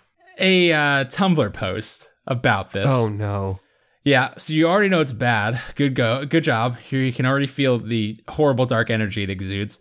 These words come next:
Speaker 2: Mm.
Speaker 1: Um, but then I looked into it more, and I can only find a, one very specific form of this transformation hypnosis,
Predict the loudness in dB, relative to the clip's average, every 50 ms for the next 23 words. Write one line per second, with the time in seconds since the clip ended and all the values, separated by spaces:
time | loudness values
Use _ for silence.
0 | -12 -10 -8 -8 -6 -6 -6 -4 -2 0 0 2 0 0 -2 -2 -2 0 0 0
1 | 2 2 2 2 4 2 2 2 2 2 2 2 0 0 2 2 4 4 4 2
2 | 2 0 -2 -4 -4 -8 -12 _ _ _ _ _ _ _ _ -2 0 2 2 2
3 | 2 0 0 0 0 2 2 2 4 4 2 2 0 -4 -4 -2 0 2 2 4
4 | 4 4 4 4 4 4 4 4 2 0 -2 -2 0 0 2 2 2 0 0 0
5 | 0 -2 -2 -2 -8 -14 -10 -4 0 0 2 2 0 -2 -4 -6 -8 -10 -12 _
6 | _ _ -20 -20 -20 -20 _ -4 0 2 2 4 2 2 0 -4 -8 -12 -14 _
7 | _ _ _ _ _ _ -4 -2 0 0 0 0 0 0 0 0 0 0 2 2
8 | 2 2 2 2 0 0 0 0 -2 -4 -8 _ _ _ _ -2 0 0 0 0
9 | 0 0 0 0 -2 -4 -6 -4 -6 -6 -6